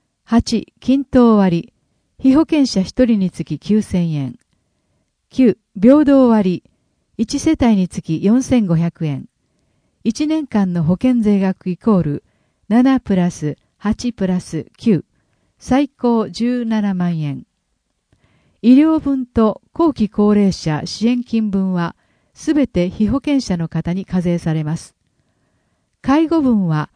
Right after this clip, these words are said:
四十歳になる月から、六十五歳になる月の前月まで課税されます。保険税の減免。次のような要件に該当する人は、保険税が減免される場合があります。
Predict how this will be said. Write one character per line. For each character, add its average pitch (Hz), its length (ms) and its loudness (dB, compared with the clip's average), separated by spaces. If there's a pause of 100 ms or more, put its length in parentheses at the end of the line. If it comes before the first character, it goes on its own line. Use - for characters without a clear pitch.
(280)
四 285 240 2
十 302 140 -2
歳 220 300 -2
に 185 120 -2
な 190 100 2
る 170 80 -2
月 - 300 -8
か 151 160 -6
ら、 151 220 -6 (260)
六 226 280 0
十 311 220 0
五 302 120 -2
歳 226 220 0
に 180 100 -4
な 170 120 -2
る 160 80 -4
月 - 300 -10
の 151 240 -8 (120)
前 226 160 -2
月 254 360 -6
ま 208 140 -2
で 180 220 -4
課 170 140 -2
税 160 180 -4
さ 156 140 -8
れ 147 80 -6
ま 143 140 -8
す。 - 180 -18 (1700)
保 254 120 -2
険 349 300 -2
税 190 220 0
の 160 120 -2
減 175 320 0
免。 147 280 -4 (720)
次 311 280 -2
の 330 120 -2
よ 247 160 2
う 202 40 0
な 180 140 0
要 202 180 2
件 226 240 0
に 175 140 -2
該 190 200 0
当 220 180 0
す 208 140 -4
る 196 80 2
人 170 280 -2
は、 151 240 -4 (400)
保 226 100 2
険 311 260 2
税 190 200 4
が 156 180 0
減 262 240 2
免 285 200 2
さ 247 140 0
れ 233 100 2
る 196 100 -2
場 190 140 2
合 190 120 0
が 214 120 0
あ 180 60 0
り 160 100 -6
ま 147 140 -4
す。 - 180 -18